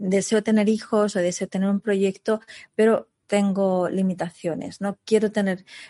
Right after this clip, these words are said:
eh, manifestar mi propósito de vida, pero no sé cómo, no encuentro los medios. Entonces, eh, he desarrollado este, este seminario para precisamente, eh, facilitar todas estas herramientas, conocer vuestro proyecto sentido, vuestros dobles,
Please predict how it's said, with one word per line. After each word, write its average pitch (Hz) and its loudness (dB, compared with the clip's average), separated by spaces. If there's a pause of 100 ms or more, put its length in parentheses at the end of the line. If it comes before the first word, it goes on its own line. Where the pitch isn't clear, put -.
(140)
eh, 180 2
manifestar 180 -2
mi 214 4
propósito - -6
de 196 4
vida, 202 0
pero 185 -4
no 185 -2
sé 185 -8
cómo, 180 -6
no 196 -6
encuentro 180 -4 (300)
los 190 -8
medios. 175 -6 (280)
Entonces, 208 -2
eh, 196 -2
he 190 -2
desarrollado 202 -4
este, 202 -2 (520)
este 208 -4
seminario 226 0
para 240 -2 (600)
precisamente, 233 2
eh, 175 0
facilitar 208 -2
todas 202 0
estas 202 -8
herramientas, 254 0
conocer 170 -8
vuestro 170 -4
proyecto 165 -6
sentido, 220 0
vuestros 185 -4
dobles, 214 0